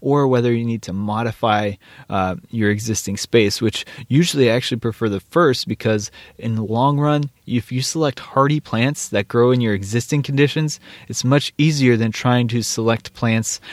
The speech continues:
that grow in different conditions and continuing to have to modify the conditions that you already have over time. And likely dealing with some issues long term as,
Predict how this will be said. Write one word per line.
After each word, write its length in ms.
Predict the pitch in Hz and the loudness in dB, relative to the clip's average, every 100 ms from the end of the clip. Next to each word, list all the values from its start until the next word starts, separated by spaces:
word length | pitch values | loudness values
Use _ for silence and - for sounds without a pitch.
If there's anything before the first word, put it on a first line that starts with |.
| - | -6
that 180 | 123 117 | -2 0
grow 180 | 131 127 | 2 2
in 140 | 110 | 2
different 400 | 110 180 - 107 | 2 0 0 -4
conditions 520 | - 113 101 107 104 - | -2 0 0 -2 -6 -6
and 360 | 120 117 117 - | -4 -2 -2 -6
continuing 720 | - 127 - 151 147 139 131 | -4 -4 0 0 2 2 0
to 160 | - 113 | -2 -4
have 240 | 123 120 | -2 -2
to 100 | - | -4
modify 840 | 107 107 113 123 120 - 107 104 101 - - - | -4 0 2 2 2 0 0 0 -4 -10 -20 -10
the 140 | 110 107 | -6 -2
conditions 580 | 123 120 117 - 113 | 0 2 2 0 -2
that 140 | 107 92 | -2 -4
you 160 | 104 | -2
already 240 | 104 98 90 | 0 -2 -4
have 500 | - 95 82 - - - | -6 -4 -6 -10 -14 0
over 220 | 113 107 | 2 2
time. 460 | - - 90 - - _ - - - | -4 -8 -10 -14 -20 _ -20 -20 -6
And 360 | 120 117 127 120 - _ _ 143 | 0 2 2 -2 -10 _ _ -8
likely 500 | 135 139 156 127 113 | 0 2 2 2 2
dealing 360 | 123 123 117 | 4 4 4
with 120 | 113 | 2
some 160 | - 95 - | 0 -4 -4
issues 440 | 131 - 117 107 | -2 2 0 2
long 280 | 110 101 104 | 0 0 -2
term 400 | 127 113 104 104 | 0 0 0 -2
as, 440 | 110 107 107 - | 0 0 0 -4